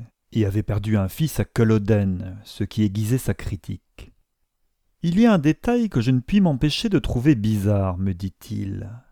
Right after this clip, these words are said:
C'est le fait de son arrivée à Cockermouth. À Cockermouth, dis-je, me rappelant alors ma surprise de voir l'homme débarquer en un tel point de vue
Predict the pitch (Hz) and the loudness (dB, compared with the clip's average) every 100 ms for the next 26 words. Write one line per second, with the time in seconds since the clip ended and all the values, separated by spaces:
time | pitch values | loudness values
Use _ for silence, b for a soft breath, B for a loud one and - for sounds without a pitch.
0 | _ - - 151 170 - 226 143 117 - | _ -16 -4 -2 -2 -2 -4 -2 -4 0
1 | 147 160 165 180 208 156 - 143 - 117 | 0 2 0 0 0 0 0 0 2 0
2 | 98 101 92 104 - - - - _ _ | 0 -2 -4 -8 -16 -20 -20 -20 _ _
3 | _ _ _ _ _ _ _ _ _ - | _ _ _ _ _ _ _ _ _ -8
4 | 92 - 127 - 127 113 165 233 220 - | -6 -2 -2 0 2 2 2 0 -4 -10
5 | 113 117 208 233 214 208 - _ _ - | -6 -2 0 -2 -4 -10 -14 _ _ -2
6 | 107 98 107 113 117 120 104 98 139 120 | 0 0 0 2 2 2 2 2 4 4
7 | 101 - 101 - 147 127 104 95 104 104 | 0 -2 -4 -2 0 0 0 0 2 4
8 | 117 107 101 104 104 - 131 117 104 98 | 4 4 2 2 0 -2 0 2 2 2
9 | 113 107 - 110 101 98 92 113 180 | 2 2 2 0 2 -2 -4 -4 -4